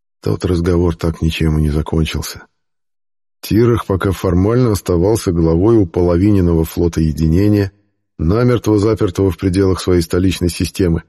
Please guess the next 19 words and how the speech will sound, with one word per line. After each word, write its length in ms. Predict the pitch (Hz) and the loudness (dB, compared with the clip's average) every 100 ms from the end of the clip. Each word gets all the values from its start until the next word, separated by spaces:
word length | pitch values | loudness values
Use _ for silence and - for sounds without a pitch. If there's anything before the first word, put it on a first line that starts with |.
| _ _ _ _ _ _ _ _ _ | _ _ _ _ _ _ _ _ _
а 140 | - 73 | -8 -4
большинство 680 | 71 78 87 82 - 120 131 | -2 -2 -4 -4 -2 0 0
в 60 | |
Совете 440 | - 113 104 85 85 | 0 2 2 0 -2
продолжало 720 | 90 90 90 92 113 123 107 | -2 0 0 2 2 2 0
требовать 500 | 98 101 98 92 92 | 0 0 2 0 0
его 200 | 92 87 | 0 0
крови. 440 | - 101 101 80 - _ _ _ _ _ _ _ _ _ _ | 0 2 2 0 -4 _ _ _ _ _ _ _ _ _ _
И 100 | 73 | -4
даже 360 | 80 82 85 | -2 0 0
альфа 220 | 95 95 87 | 0 -2 -2
большой 320 | 87 - 92 | -2 0 -2
стаи, 360 | - 101 113 104 | 0 0 2 0
похоже, 460 | 98 - 104 90 | -2 0 0 2
уже 180 | 95 98 | 2 2
устал 480 | 95 - 123 123 101 | 0 -2 -2 2 2
от 120 | 90 | 0
этого 280 | 92 90 90 | -2 0 0
давления 680 | 82 95 104 123 107 80 | 2 2 2 2 2 0